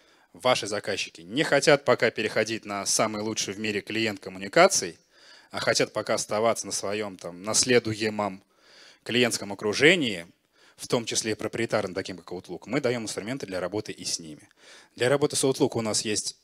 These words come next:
mapi коннектор, который позволяет Outlook обмануть и работать с коммуникейтом через него почти так же, как с Microsoft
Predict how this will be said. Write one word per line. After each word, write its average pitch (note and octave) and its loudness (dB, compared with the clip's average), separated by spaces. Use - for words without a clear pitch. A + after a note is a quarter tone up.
mapi A2+ -2
коннектор, F#2+ -4
который A2 0
позволяет A2 2
Outlook A2 -4
обмануть G#2 -6
и G#2+ -4
работать G#2 -2
с - -8
коммуникейтом G2+ -4
через C#3+ -2
него B2+ -2
почти - -8
так B2 -2
же, D#3+ -2
как - -8
с - -6
Microsoft - -8